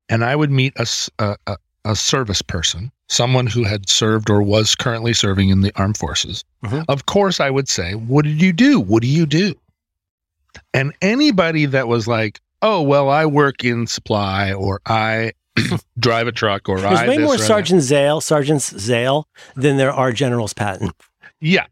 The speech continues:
Speaker 1: right. And any, but, but I would, I had this, you know, because you're twenty or, or fifteen,
Speaker 2: Yeah.
Speaker 1: I had this sort of, uh, this idea that everyone was Sergeant Rock, and that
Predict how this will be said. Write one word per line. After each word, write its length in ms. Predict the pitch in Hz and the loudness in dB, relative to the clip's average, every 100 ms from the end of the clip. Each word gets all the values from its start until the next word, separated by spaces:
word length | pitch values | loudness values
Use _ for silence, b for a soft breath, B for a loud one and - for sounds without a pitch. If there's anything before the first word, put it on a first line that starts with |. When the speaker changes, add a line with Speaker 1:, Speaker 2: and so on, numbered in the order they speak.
| - | 0
Speaker 1:
right. 240 | 208 135 - | 0 0 -2
And 180 | 151 170 | -4 -2
any, 180 | 196 269 - | -2 -2 -4
but, 240 | - - - | -4 -4 -6
but 220 | 131 165 - | -4 -4 0
I 160 | 160 220 | 0 2
would, 180 | 240 - | 0 0
I 120 | 151 185 | -2 0
had 220 | 190 160 | 0 0
this, 280 | 170 - - | 0 0 -6
you 80 | 226 | -10
know, 80 | 151 | -10
because 320 | 120 - 165 | -6 -2 -2
you're 80 | 160 | -2
twenty 480 | - 170 160 127 123 | 0 0 2 0 0
or, 180 | 117 107 | 0 -2
or 220 | 113 104 101 | -2 -2 -4
fifteen, 840 | - 165 - 156 147 127 123 127 _ _ - | -2 -4 0 -2 -2 -2 -4 -8 _ _ -4
Speaker 2:
Yeah. 240 | 123 95 _ _ _ | -2 -2 _ _ _
Speaker 1:
I 120 | 131 | -2
had 260 | 147 151 135 | -2 -2 -2
this 200 | 143 123 | -4 -2
sort 300 | - 135 123 | 0 0 2
of, 260 | 107 104 - | 0 -4 -6
uh, 380 | 110 101 95 98 110 _ _ _ _ _ _ _ _ _ - | -4 -2 -4 -6 -12 _ _ _ _ _ _ _ _ _ -2
this 220 | 131 - | 0 0
idea 260 | 120 165 175 | 0 0 0
that 100 | 135 | 0
everyone 320 | 147 147 135 | 0 0 0
was 120 | 113 | 0
Sergeant 340 | 127 107 90 | -2 -2 -6
Rock, 640 | 92 165 139 85 - - - _ _ _ _ _ _ | -2 0 0 -4 -10 -18 -20 _ _ _ _ _ _
and 300 | 131 123 123 | -2 -2 -4
that 320 | 117 123 123 | -2 -2 -2